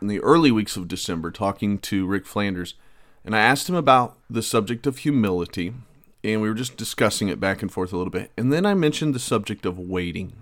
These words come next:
waiting on God. And the,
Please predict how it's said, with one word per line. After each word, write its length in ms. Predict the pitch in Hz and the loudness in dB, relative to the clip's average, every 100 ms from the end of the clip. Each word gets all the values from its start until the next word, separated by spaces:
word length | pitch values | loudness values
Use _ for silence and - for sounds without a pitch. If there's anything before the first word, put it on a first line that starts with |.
| - | -14
waiting 440 | 67 101 107 107 | -4 0 2 0
on 160 | 104 95 | -2 -4
God. 300 | 90 - - - _ _ _ _ _ _ _ _ - | -6 -10 -12 -20 _ _ _ _ _ _ _ _ -6
And 340 | - 139 120 - - - - - _ _ _ - _ _ _ _ _ | 6 6 6 2 -14 -20 -20 -20 _ _ _ -20 _ _ _ _ _
the, 140 | 131 | 2